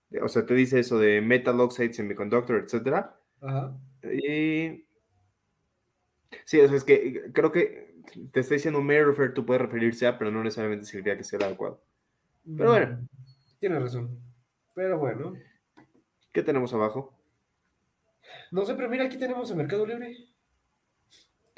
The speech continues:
Speaker 1: Claro, a Mercado Libre les dije, ay, ¿sabes qué? Justo había pensado también en comprar. De, de verdad que la semana pasada pensé en comprar varias de estas.
Speaker 2: Y abajo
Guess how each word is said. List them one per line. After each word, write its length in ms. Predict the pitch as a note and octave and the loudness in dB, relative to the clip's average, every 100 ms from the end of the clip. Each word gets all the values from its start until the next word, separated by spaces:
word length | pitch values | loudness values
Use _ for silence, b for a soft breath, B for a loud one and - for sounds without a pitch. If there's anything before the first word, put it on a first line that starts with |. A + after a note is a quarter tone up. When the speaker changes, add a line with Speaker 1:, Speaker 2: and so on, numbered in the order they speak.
| - _ | -20 _
Speaker 1:
Claro, 320 | - A3 D4+ D4 | -4 -2 0 -2
a 60 | |
Mercado 280 | F#3 - B3+ | -2 -2 -2
Libre 200 | C#4 C#4+ | -2 -2
les 100 | A3+ | -4
dije, 160 | A#3+ - | -6 -10
ay, 240 | - F#3 | -8 -8
¿sabes 280 | - F#3+ F#3+ | -6 -8 -8
qué? 280 | - - _ _ b b b _ | -14 -16 _ _ b b b _
Justo 240 | - G#3 | -10 -6
había 140 | G3 | -4
pensado 260 | F#3+ F3 F3+ | -6 -8 -8
también 280 | C#3+ B2+ D3 | -10 -10 -8
en 40 | |
comprar. 280 | B2+ A#2 - | -8 -6 -8
De, 360 | C3 - F3+ - | -10 -12 -16 -8
de 120 | E3+ | -2
verdad 220 | F3 G#3 G#3+ | 0 0 -4
que 240 | B3+ - | -8 -6
la 100 | D#3+ | -6
semana 260 | D#3 F3 G3 | -4 -2 -4
pasada 240 | F3+ F3 | -4 -4
pensé 220 | F3 D#3 D#3+ | -4 -8 -8
en 60 | |
comprar 260 | D#3+ D#3 D#3 | -6 -4 -4
varias 240 | D#3 C#3 | -4 -4
de 80 | B2 | -6
estas. 360 | B2+ - - _ _ _ _ _ _ _ _ _ _ _ _ _ _ _ _ _ _ _ - | -8 -16 -20 _ _ _ _ _ _ _ _ _ _ _ _ _ _ _ _ _ _ _ -10
Speaker 2:
Y 100 | C3+ | -2
abajo 720 | C#3 D#3 G3+ - E3 F3+ A3 | 0 4 2 2 -6 -6 -8